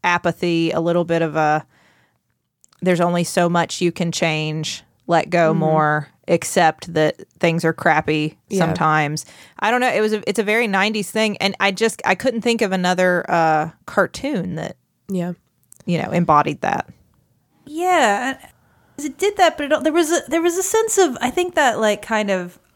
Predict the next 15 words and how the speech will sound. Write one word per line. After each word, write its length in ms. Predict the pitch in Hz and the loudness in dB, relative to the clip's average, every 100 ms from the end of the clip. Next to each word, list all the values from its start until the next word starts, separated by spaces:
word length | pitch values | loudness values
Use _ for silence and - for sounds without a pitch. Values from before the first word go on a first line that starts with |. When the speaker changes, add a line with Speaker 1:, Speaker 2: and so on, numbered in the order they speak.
| _ _ - | _ _ -6
Speaker 3:
oh 220 | 208 208 | 0 2
well 480 | 208 185 175 190 220 | 2 4 4 4 2
quality. 560 | 220 233 240 254 262 254 | 0 2 2 2 0 0
I 80 | 247 | -2
mean, 240 | 254 269 | -2 0
there 120 | 294 | 0
was, 380 | 302 302 240 - _ _ - | 0 -2 -4 -12 _ _ -6
I 80 | 247 | -2
feel 140 | 415 | 2
like 120 | 466 403 | 2 2
there, 140 | 339 | 0
it 80 | 277 | 0
was 100 | 269 | 0
ultimately 520 | 294 285 240 208 175 | 0 0 -2 -2 -2
a, 120 | 190 | -2